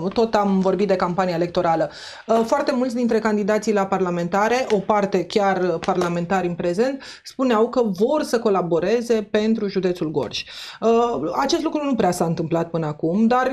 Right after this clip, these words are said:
eu am văzut într-o lună și ceva, cel puțin dumneavoastră ați reușit să-i puneți la aceeași masă, n-am văzut, uh, stânjeneală din partea celor de la P S D, că stăteau la dumneavoastră în birou sau că discutau cu cei de la Galuri, adică mi s-a părut că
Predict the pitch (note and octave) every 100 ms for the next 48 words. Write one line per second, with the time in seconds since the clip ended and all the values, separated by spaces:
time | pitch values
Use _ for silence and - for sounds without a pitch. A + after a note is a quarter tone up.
0 | B3 C#4 D#4+ C4+ A#3 C#4+ C4 A3+ G#3+ B3+
1 | A3+ A3 F#3+ F#3 E3 G#3 A#3+ A#3+ A#3 A#3+
2 | A3+ G#3+ F#3+ A3 A3 F#3+ F#3+ F#3+ G3 F#3
3 | F#3 D#3 F3 D#3+ - E3+ D#3 F#3 D#3+ D#3+
4 | F3+ A3 A3+ B3 C4+ C#4 A3+ G#3+ G#3+ G3+
5 | F#3+ F#3 G3+ F#3+ F#3 F#3+ F#3+ E3 D#3 F3
6 | E3+ E3 D#3 E3 D#3 D3+ - - - -
7 | F#3 F#3 F3 G3 F#3+ E3 D#3+ A#3 D4+ D4+
8 | G#3+ F3+ F3 F#3+ F3+ E3+ D#3+ E3+ E3+ D#3+
9 | F#3+ F3+ D#3+ D3+ D#3 G3 C#4+ A#3+ G3+ F#3+
10 | F3 F3+ F3 G3 G3 F3+ F3+ E3 D#3 D3
11 | F#3+ B3+ C#4 C4+ - - - B3+ D4+ C4+
12 | B3 C#4+ E4 E4 C4 A#3+ A#3+ D4 -